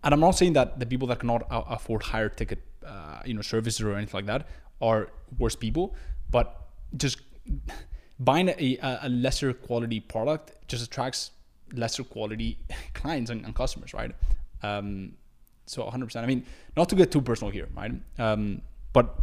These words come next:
I also, th-, I, you know, the, the way I see my personal brand, it, it, the exact same thing. Like, the, the way I see everything is, is the exact same thing. Like, when I started, uh, creating content,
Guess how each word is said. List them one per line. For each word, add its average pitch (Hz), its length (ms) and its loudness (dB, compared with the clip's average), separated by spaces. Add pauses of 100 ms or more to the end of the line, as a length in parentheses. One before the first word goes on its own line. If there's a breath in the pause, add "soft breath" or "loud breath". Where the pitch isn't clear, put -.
(360)
I 135 100 8
also, 147 220 6
th-, - 200 6
I, 127 200 0
you 143 100 2
know, 110 120 2
the, 113 140 -2
the 117 80 2
way 120 140 6
I - 20 6
see 135 200 4
my 113 120 2
personal 117 340 0
brand, 113 220 4
it, - 220 2 (400)
it, 135 360 -4
the 123 60 2
exact 110 300 0
same 110 100 -4
thing. 98 200 -6
Like, 131 140 0
the, 147 140 6
the 160 80 8
way 208 100 8
I - 40 8
see - 140 2
everything 113 340 -2
is, 104 120 -10
is 113 120 -8
the 110 100 -4
exact - 240 -4
same 107 140 -6
thing. 110 160 -4
Like, 101 220 -4 (420 loud breath)
when 113 160 6
I 120 120 8
started, 131 560 2
uh, 104 440 2 (240)
creating 123 340 2
content, 131 400 -4